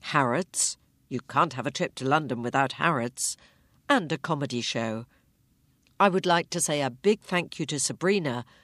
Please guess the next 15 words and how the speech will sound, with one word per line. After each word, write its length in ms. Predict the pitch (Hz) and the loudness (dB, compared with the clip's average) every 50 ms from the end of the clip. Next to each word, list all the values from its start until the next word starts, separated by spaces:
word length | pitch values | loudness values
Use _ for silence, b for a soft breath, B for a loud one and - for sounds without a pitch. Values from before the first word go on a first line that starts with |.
| b b | b b
for 120 | - - 269 | -4 -2 2
making 340 | 233 196 170 - 180 151 151 | 4 4 2 2 0 -2 0
it 100 | 131 127 | 0 -2
a 80 | 107 | -2
holiday 580 | 95 - 185 180 190 185 147 175 165 165 165 - - | -2 0 2 4 4 4 4 4 4 4 2 2 0
I 80 | - 147 | -2 -2
will 160 | 131 151 143 | -2 -2 -2
remember 580 | 139 147 147 151 180 220 220 175 139 127 120 117 | -2 -2 0 0 0 0 0 0 -2 -4 -4 -6
for 220 | - - - 139 | -6 -6 -4 -2
a 40 | 131 | -2
long 480 | 139 156 175 190 156 120 113 110 113 - | 0 2 2 2 0 0 -4 -10 -12 -12
time." 560 | - 151 147 143 127 117 113 107 107 107 - _ _ _ _ _ _ _ _ _ _ _ _ _ _ _ _ _ _ _ _ _ _ _ _ _ _ _ _ _ _ _ _ _ _ _ _ | -8 -6 -4 -4 -4 -4 -6 -8 -10 -14 -16 _ _ _ _ _ _ _ _ _ _ _ _ _ _ _ _ _ _ _ _ _ _ _ _ _ _ _ _ _ _ _ _ _ _ _ _
Your 200 | 233 285 302 302 | 2 4 4 4
new 420 | 254 208 165 135 131 135 135 135 | 2 0 2 2 4 4 4 4
website. 920 | 139 151 190 185 139 - - - - 143 120 120 117 117 - - - - | 4 4 2 2 2 0 -2 0 0 2 0 0 -2 -4 -4 -6 -8 -8